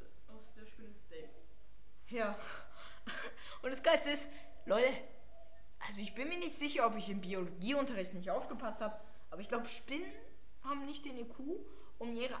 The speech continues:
Speaker 2: Arme hochzuheben und riesige Kartons auf Menschen zu schmeißen, statt sie einfach zu atta-, attackieren. What the hell?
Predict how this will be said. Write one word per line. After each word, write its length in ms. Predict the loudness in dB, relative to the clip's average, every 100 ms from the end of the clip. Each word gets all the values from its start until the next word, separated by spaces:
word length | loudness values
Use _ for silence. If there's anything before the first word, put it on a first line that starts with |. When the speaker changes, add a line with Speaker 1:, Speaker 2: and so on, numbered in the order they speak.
| -4 2
Speaker 2:
Arme 360 | 6 6 6 2
hochzuheben 600 | 0 -2 0 0 0 0
und 240 | 0 0 0 -2 -4 -4 -4 -2
riesige 480 | 0 2 2 2 2
Kartons 600 | 0 0 0 0 -2 0
auf 220 | 2 2 4
Menschen 420 | 4 4 2 -2
zu 140 | -2
schmeißen, 500 | 0 0 2 0 -2 -4 -4 -2
statt 240 | 4 4 4
sie 80 |
einfach 260 | 2 2 2
zu 100 | 4
atta-, 240 | 4 2 -2 0
attackieren. 580 | 0 0 0 2 2 0 -2 -4 -4 -4 -4 -4 -2 12
What 200 | 12 12
the 80 | 12
hell? 400 | 12 12 12 12